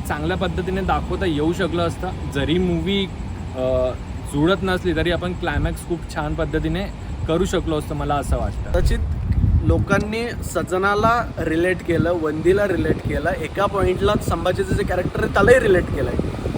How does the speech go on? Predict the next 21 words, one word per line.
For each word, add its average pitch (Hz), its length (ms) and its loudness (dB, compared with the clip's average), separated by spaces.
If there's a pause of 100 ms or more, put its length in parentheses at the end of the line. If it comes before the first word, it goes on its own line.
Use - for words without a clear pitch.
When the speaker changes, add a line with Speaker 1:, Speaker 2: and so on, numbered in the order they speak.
(140)
Speaker 2:
पण 196 100 0
जी 233 220 -2
कास्ट 214 460 0
सिस्टम 226 440 0
वगैरे 220 320 2
हे 190 160 2
जे 208 100 2
काय 214 140 2
तुम्हाला 208 260 0
दाखवायचं 196 460 2
होतं 175 180 2
ना, 139 160 -2 (680)
याच्यासोबत 202 540 4 (140)
थोडा 185 180 2
ऑडियन्स 170 460 0
कनेक्ट 156 320 -2
नाही 131 120 -2
करू 123 180 -10
शकला. 120 300 -10 (500)
कास्ट - 220 0
सिस्टम 208 280 0